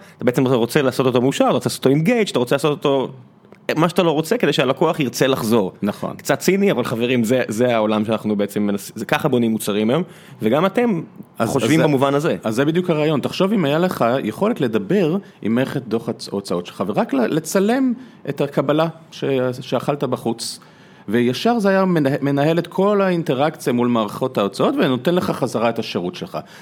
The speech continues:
Speaker 2: זה החלום שלנו. החלום שלנו שאת יכול לעשות שיחה עם עמיתים שלך, אבל גם עם מערכות ארגוניות, ולהפוך את האינטראקציה להרבה יותר, אה, איכותית ופרודקטיבית.
Speaker 1: עכשיו,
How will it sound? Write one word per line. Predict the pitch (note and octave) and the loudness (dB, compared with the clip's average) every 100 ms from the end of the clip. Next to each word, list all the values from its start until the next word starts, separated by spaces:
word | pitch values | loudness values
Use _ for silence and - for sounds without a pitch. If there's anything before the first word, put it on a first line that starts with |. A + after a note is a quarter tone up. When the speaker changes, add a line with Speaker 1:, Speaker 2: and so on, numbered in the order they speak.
| - | -2
Speaker 2:
זה | C3+ | 0
החלום | E3 C#3+ A#2+ G#2+ | 2 2 2 0
שלנו. | - E2+ | -2 -4
החלום | - C3 G3+ | 0 0 2
שלנו | F3 E3+ A3+ | 0 0 0
שאת | E3+ A#2 | -2 -4
יכול | A2 D3+ E3 | -4 -2 0
לעשות | E3 D#3 - - - | -2 -4 -8 -14 -16
שיחה | - E3 E3 | -8 -2 0
עם | D3+ A#2+ | 0 0
עמיתים | G#2 G2 - F#3+ | -2 -2 -2 -2
שלך, | A#3 A#3 C#4+ D4 - - | -2 0 -2 -2 -8 -4
אבל | G2+ G2 | -2 0
גם | D3+ | 2
עם | F#3 C#3+ | 2 2
מערכות | B2 - D#3+ D#3 | 0 -2 -2 -2
ארגוניות, | B2+ B2 A3+ - | 0 2 2 0
ולהפוך | B2+ A#2 - E3 F3 | 0 0 0 -2 -2
את | D3+ | 0
האינטראקציה | B2 B2+ F3+ - D#3 | 0 0 -2 -2 0
להרבה | A#2+ G2+ A2+ | 0 2 0
יותר, | A2+ A#2 A2 - - | 0 0 0 -2 -2
אה, | G#2 F#2+ G#2 | -2 0 -2
איכותית | - A2 C3 A2+ G2 | -4 -4 -4 -4 -2
ופרודקטיבית. | G2 F#2 F2 - G2+ F2+ - D2 - - | -2 -2 -2 -4 -6 -6 -6 -10 -10 -16
Speaker 1:
עכשיו, | - A2+ | -6 -4